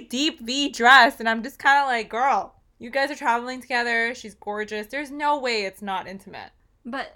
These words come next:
Speaker 2: it could be before Carrie's time.
Speaker 1: I agree, but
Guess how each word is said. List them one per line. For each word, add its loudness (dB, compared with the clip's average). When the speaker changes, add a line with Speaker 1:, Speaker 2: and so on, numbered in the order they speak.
Speaker 2:
it -10
could -16
be -14
before -14
Carrie's -20
time. -20
Speaker 1:
I 6
agree, -2
but 0